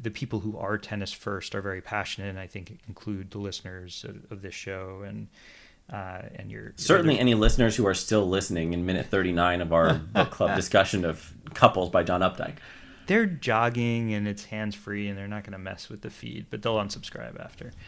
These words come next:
Speaker 1: Um,
Speaker 2: Yeah,
Speaker 1: no,
Speaker 2: that's
Speaker 1: you
Speaker 2: true. The, the, the key appeal of the Tennis Abstract podcast is laziness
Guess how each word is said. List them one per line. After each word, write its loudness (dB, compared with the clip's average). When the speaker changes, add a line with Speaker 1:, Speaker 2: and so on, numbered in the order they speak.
Speaker 1:
Um, 0
Speaker 2:
Yeah, 12
Speaker 1:
no, 10
Speaker 2:
that's 8
Speaker 1:
you 6
Speaker 2:
true. 4
The, 6
the, -
the 4
key 4
appeal 6
of 0
the -2
Tennis 4
Abstract 6
podcast 4
is 0
laziness 2